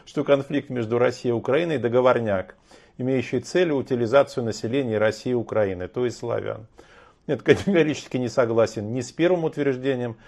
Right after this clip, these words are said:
касающимся подрыва башен Всемирного торгового центра,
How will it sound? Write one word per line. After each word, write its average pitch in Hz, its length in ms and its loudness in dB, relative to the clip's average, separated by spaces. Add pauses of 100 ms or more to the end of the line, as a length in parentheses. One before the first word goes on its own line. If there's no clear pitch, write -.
(200)
касающимся 120 1000 0 (800)
подрыва 110 720 4
башен 110 440 0
Всемирного 107 500 -4
торгового 107 440 2
центра, 98 500 -6